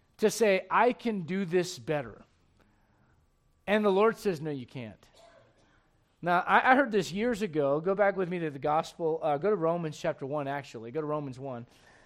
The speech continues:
Uh, I heard this years ago, and I, I believe it's true. I don't know if it was Doctor Bob Jones Senior that said this, uh, but some old-time preacher said, "Light rejected becomes lightning."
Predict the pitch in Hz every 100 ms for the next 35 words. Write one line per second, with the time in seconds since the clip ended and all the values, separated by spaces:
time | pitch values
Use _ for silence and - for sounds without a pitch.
0 | _ _ _ _ - 165 196 262 208 185
1 | 151 202 240 196 160 185 156 151 160 165
2 | - 156 185 190 156 - 185 180 302 277
3 | 233 233 165 151 190 190 143 156 190 165
4 | 180 170 147 - 185 202 208 208 208 214
5 | 214 208 226 - _ _ _ _ _ 165
6 | 156 151 156 269 269 269 247 208 - 233
7 | 185 160 185 160 147 160 208 247 208 208
8 | 139 196 196 165 143 143 160 147 131 135
9 | 131 147